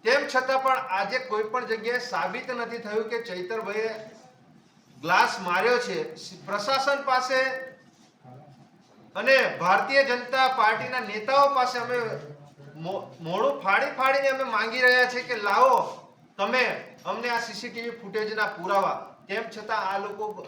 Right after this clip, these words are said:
નથી, પ્રશાસન અમને આપતું નથી, ભારતીય જનતા પાર્ટીના કોઈ નેતાઓ નથી આપતા અને અમને આ તારીખ પર તારીખનો જે સિલસિલો છે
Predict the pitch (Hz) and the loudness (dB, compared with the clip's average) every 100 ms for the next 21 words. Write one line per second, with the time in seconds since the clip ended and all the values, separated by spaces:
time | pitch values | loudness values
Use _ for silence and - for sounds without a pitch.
0 | 143 160 202 196 160 170 226 226 240 233 | -12 -12 -10 -8 -8 -2 -2 -2 -4 -6
1 | 233 233 226 - 240 165 190 151 160 175 | -4 -4 -4 -6 -8 -8 -8 -4 -2 -2
2 | 175 208 196 190 202 196 190 185 190 190 | -4 -8 -8 -6 -4 -2 0 -2 -2 -8
3 | 185 185 156 156 156 247 262 247 233 233 | -6 -8 -10 -10 -2 2 2 0 -4 -4
4 | 226 233 233 233 - - - 185 226 277 | -4 -4 -6 -6 -12 -20 -12 -2 4 6
5 | - - - - _ - 185 214 240 220 | 6 0 -12 -18 _ -6 -4 -2 0 0
6 | 180 160 196 196 185 277 202 - 208 - | -2 -2 -2 -2 0 0 -2 -6 -8 -6
7 | 170 160 185 185 180 160 160 175 220 233 | -4 -4 -4 -8 -8 -8 -12 -8 -8 -8
8 | 233 214 190 170 | -4 -4 -4 -6